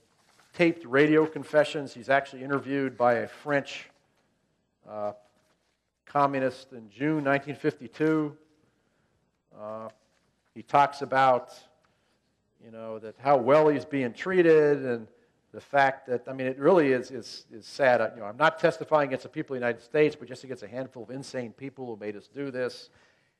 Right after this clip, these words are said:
He names twenty-one people who were, did this with him. Uh, you know, he's, he, he, he's saying he's doing this for world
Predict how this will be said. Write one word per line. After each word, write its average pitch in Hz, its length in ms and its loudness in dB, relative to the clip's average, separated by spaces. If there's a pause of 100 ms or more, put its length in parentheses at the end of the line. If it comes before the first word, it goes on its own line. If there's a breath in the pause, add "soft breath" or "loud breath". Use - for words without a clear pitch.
(160)
He 127 100 -14
names 131 300 -4
twenty-one 143 460 0
people 135 440 -4
who 120 280 -8 (360)
were, 113 160 -10 (120)
did 135 160 0
this 120 220 -4
with 143 280 2
him. 131 420 -4 (840)
Uh, 110 320 -4 (1600)
you 113 80 -20
know, 101 80 -20
he's, 101 200 -20
he, 127 100 -20 (360)
he, 113 140 -20 (240)
he's 107 140 -20
saying 135 240 -2
he's 117 120 -12
doing 135 240 0
this 123 140 -8
for 123 100 -20
world 110 260 -12